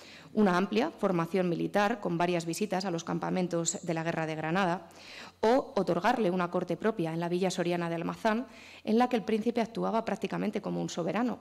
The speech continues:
ejerciendo justicia, siempre, por supuesto, rodeado de un amplio séquito de nobles castellanos. La boda entre el príncipe don Juan y la princesa doña Margarita se celebró el dos de abril de mil cuatrocientos noventa y siete en Burgos,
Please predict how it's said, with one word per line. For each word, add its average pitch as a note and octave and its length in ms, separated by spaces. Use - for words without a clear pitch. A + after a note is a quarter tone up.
ejerciendo F#3+ 520
justicia, G#3+ 600
siempre, A#3 400
por G3 120
supuesto, F#3+ 420
rodeado F#3 560
de G3+ 100
un G#3 60
amplio G3+ 300
séquito F#3+ 380
de F3 100
nobles F#3+ 400
castellanos. - 720
La F3 140
boda C4 340
entre F#3 280
el F#3 60
príncipe G3+ 360
don E3+ 120
Juan A#3 500
y G3+ 60
la F3+ 140
princesa F3+ 380
doña F3 200
Margarita E3+ 480
se A#3 100
celebró F#3 400
el F3 200
dos G#3 180
de G#3+ 80
abril A3 340
de F#3+ 100
mil F#3+ 160
cuatrocientos F#3 540
noventa E3 300
y D#3+ 40
siete F3+ 220
en E3+ 120
Burgos, F#3 400